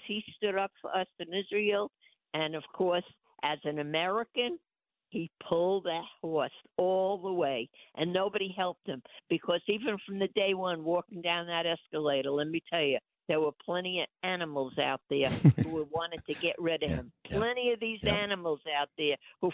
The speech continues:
Speaker 1: follow the creature in the White House. Plenty of these people out there. But, you know, we gotta have, we gotta accept what we have. And at this point in time, he p-, made a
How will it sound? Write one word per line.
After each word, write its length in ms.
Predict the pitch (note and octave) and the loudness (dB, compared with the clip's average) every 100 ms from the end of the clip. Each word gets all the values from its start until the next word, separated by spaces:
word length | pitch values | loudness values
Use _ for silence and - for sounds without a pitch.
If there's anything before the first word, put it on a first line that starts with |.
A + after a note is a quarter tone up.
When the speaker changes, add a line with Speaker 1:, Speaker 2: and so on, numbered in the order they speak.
| - | 0
Speaker 1:
follow 340 | F3+ F#3 G#3 | -2 0 0
the 120 | F3 E3+ | -2 -8
creature 540 | - G3 F#3 F3+ D#3 | -6 -8 -8 -8 -6
in 120 | D#3 | -4
the 120 | D#3 | -2
White 340 | D#3+ E3 E3+ D3 | 0 0 -2 -4
House. 220 | G#2+ F2+ _ _ _ _ | -8 -8 _ _ _ _
Plenty 360 | - G#3+ A#3 G#3+ | -2 0 2 2
of 100 | F3+ | 2
these 220 | E3+ C#3 - | -4 -8 -12
people 380 | - A2+ - B2+ | -12 -12 -4 -2
out 240 | A#2 A2 - | 0 -2 -6
there. 260 | G#2 G#2 G#2 _ _ _ _ - | -6 -6 -8 _ _ _ _ -4
But, 200 | F3+ F3 - _ | 0 0 -4 _
you 140 | G#3 G#3+ | -2 0
know, 220 | F#3+ F#3+ | 2 2
we 180 | F#3+ F#3 | 0 0
gotta 220 | G#3 G3+ A3 | 0 0 0
have, 220 | A#3+ F#3 - | -2 -4 0
we 100 | G#3 | -2
gotta 220 | G3 A3 G#3 | 0 0 0
accept 440 | G3 - - G#3 - | -2 -6 -4 -4 0
what 180 | G#3+ - | -2 2
we 180 | F#3 F3 | 2 2
have. 340 | C#3+ C#3 E3 - _ _ _ - | 0 0 -2 -8 _ _ _ -6
And 160 | F3 F3 | -2 -2
at 80 | - | 0
this 140 | A#3 B3+ - | 0 0 -2
point 280 | F#4 A3 D#3 | 0 0 -4
in 60 | G#3+ - | -10 -4
time, 360 | C4 F#3 F3+ | -2 0 -2
he 140 | G3 D#3+ - | -2 -4 -6
p-, 80 | - - | -14 -2
made 240 | F3 | 2
a 60 | F3 | 2